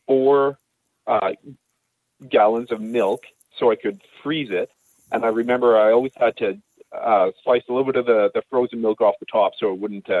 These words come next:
explode in the freezer. So, 'cause milk expands in the freezer. So all these things, you know, trying to cheap out,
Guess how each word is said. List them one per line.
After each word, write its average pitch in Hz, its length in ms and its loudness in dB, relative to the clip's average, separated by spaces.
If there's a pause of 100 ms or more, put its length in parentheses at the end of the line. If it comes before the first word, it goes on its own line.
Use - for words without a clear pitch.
explode 101 480 -4
in 90 80 -8
the 87 140 -14
freezer. 92 360 -12 (420)
So, - 200 -6 (160)
'cause 127 140 -10
milk 185 220 -4
expands 190 480 -2
in 208 60 2
the 170 80 -8
freezer. - 460 -6 (400)
So - 100 4
all 151 180 4
these 214 200 -6
things, 202 360 -4
you 196 80 -4
know, 180 140 2
trying 175 280 0
to 190 80 -2
cheap 196 300 -4
out, 156 240 4